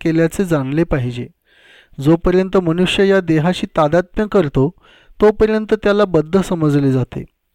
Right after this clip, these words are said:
परंतु जेव्हा तो आत्मसाक्षात्काराद्वारे साम्यावस्थेपर्यंत उन्नत होतो, तेव्हा तो बद्ध जीवनातून मुक्त होतो. दुसऱ्या शब्दात सांगावयाचे तर,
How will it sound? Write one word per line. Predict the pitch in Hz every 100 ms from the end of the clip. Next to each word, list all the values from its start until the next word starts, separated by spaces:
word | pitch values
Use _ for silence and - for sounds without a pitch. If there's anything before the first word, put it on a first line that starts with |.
| _
परंतु | - 147 165 180
जेव्हा | 143 147 180
तो | 202 208
आत्मसाक्षात्काराद्वारे | 156 - 185 190 180 165 - 220 - 214 208 202 196 175 151 - _ _ _
साम्यावस्थेपर्यंत | - 165 156 175 185 196 190 - 226 226 214
उन्नत | 170 165 170 156
होतो, | 139 - 143 - _ _ _ -
तेव्हा | 180 202
तो | 214 214
बद्ध | 175 180 185 202
जीवनातून | 160 151 151 147 - 208
मुक्त | 175 131 -
होतो. | 175 143 - 131 165 _ _ _ _ _ -
दुसऱ्या | 143 - 180
शब्दात | 165 175 175 185
सांगावयाचे | - 151 160 180 185 185 175 196
तर, | - 165